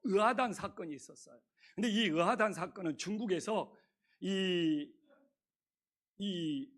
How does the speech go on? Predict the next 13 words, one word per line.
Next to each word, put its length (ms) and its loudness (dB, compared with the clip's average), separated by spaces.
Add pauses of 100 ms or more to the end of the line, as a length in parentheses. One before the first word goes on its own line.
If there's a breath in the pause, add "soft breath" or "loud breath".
(340)
외척을, 880 -4 (260)
외국 400 -2
사람들을 840 2 (120)
다 300 0
몰아내고 960 0 (680)
막 180 -2
중국의 580 0
자주권을 680 -2
해보고자 360 0
하는 160 -2
것이 320 -6 (160 loud breath)
의아단 420 2
사건이었는데, 960 0